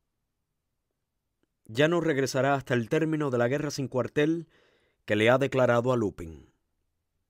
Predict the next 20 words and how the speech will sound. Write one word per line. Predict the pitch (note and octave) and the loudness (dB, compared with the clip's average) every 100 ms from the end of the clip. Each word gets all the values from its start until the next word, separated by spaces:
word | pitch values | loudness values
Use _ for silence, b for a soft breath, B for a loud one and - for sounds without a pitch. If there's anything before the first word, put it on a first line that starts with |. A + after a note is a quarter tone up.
| _ _ _ _ _ _ _ _ _ _ _ _ B B | _ _ _ _ _ _ _ _ _ _ _ _ B B
Así | A2 A#2 G3+ G#3+ | -6 -2 0 2
se | E3+ | 4
lo | D#3 | 4
ha | D#3 | 4
jurado | D#3 D#3+ D3 B2+ | 4 4 4 0
a | |
sí | D3+ | -2
mismo | D#3 - G2 | -2 -4 -6
en | G2 | -4
voz | G#2+ A2+ | -4 -2
baja | C#3+ C3 G2 | 0 0 -2
mientras | F#2+ G2+ G#2 G#2 | -6 -4 -6 -8
sus | G#2+ A#2+ | -8 -4
amigos | A#2+ D3+ D3+ | -2 0 -2
se | C#3+ | -2
lo | B2+ | -2
llevaban | B2 A#2+ C3 B2 | 0 0 0 -2
en | A#2 | -4
un | A#2+ A#2+ | -4 -4
coche, | C#3+ B2+ - C#2+ | -2 -2 -4 -14